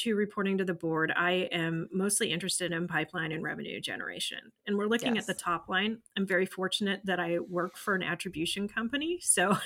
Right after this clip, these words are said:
Speaker 1: <laughs> it's easy to use attribution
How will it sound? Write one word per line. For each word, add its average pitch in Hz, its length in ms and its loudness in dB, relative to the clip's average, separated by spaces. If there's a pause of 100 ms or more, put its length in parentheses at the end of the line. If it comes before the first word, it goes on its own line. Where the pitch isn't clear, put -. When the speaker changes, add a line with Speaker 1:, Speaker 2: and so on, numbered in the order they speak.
(260)
Speaker 1:
<laughs> - 360 -10
it's 226 200 2
easy 220 240 4
to 233 100 4
use 190 480 6
attribution 185 960 0